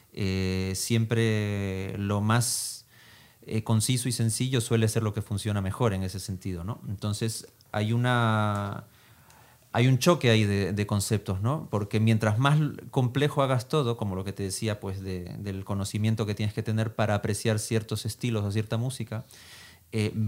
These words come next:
a menos gente vas a llegar. Y a mí me interesa llegar a mucho más gente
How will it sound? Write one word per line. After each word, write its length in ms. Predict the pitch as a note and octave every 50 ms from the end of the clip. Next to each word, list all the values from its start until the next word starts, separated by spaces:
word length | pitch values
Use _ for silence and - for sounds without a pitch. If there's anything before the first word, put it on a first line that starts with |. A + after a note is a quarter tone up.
| G#2+ -
a 100 | - A2
menos 300 | G#2+ A#2 C3+ C#3+ C#3 B2
gente 240 | - C3 A2+ A2+ A2+
vas 180 | G#2 G#2 - G#2
a 40 |
llegar. 460 | F#2+ F#2+ G2 G2+ G#2+ F#2 G2 - - - - - _ _
Y 180 | - A2+ G#2+ G#2+
a 40 | G#2+
mí 160 | A2+ B2+ C#3+
me 240 | D3 C#3 C#3 B2+ A#2+
interesa 400 | A#2+ A2+ A2 G#2+ A#2+ B2 - D3+
llegar 260 | A#2+ A2+ A2+ A#2 A#2
a 40 | A2
mucho 360 | A2+ C3 D#3 F3 F3 - B2+
más 140 | G#2+ G2+ F#2
gente 520 | - - A2+ G2 F#2 F#2 - - F2 E2+